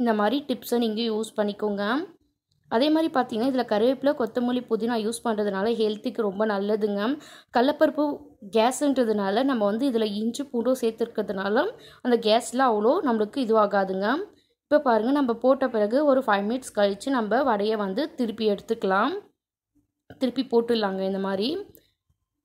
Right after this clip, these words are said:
நான் already சொல்லியிருப்பேன், எண்ணெய் வந்து அதிகமா யூஸ் பண்ணக்கூடாதுங்க. ஒன்ஸுக்கு வந்து ஒரு எண்ணெய் யூஸ் பண்ணா, நெக்ஸ்ட்டு வந்து வேற ஏதாச்சும் தாளிப்புக்கு வந்து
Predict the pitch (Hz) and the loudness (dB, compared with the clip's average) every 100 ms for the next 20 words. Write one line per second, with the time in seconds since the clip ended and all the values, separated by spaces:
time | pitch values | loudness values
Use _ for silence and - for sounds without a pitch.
0 | _ 254 240 240 254 285 302 226 233 254 | _ 0 2 2 2 -2 -2 -4 -2 -4
1 | - 254 233 202 233 247 226 247 196 202 | 0 0 0 -2 0 0 0 0 -2 -4
2 | 202 247 247 220 247 - 208 220 220 208 | -2 -2 0 -2 -2 -2 -2 -2 0 0
3 | 202 202 226 269 220 226 - 262 262 214 | 0 0 2 2 4 0 0 -2 0 0
4 | 226 247 208 202 220 240 208 233 - 208 | 2 2 2 0 -2 -2 -4 -6 -4 -4
5 | 247 233 214 - 247 208 247 247 208 202 | 0 -2 -4 -4 -2 0 0 2 2 2
6 | 202 208 - 277 214 208 220 - 220 202 | 0 0 -2 -2 2 0 0 -2 0 0
7 | 208 | 0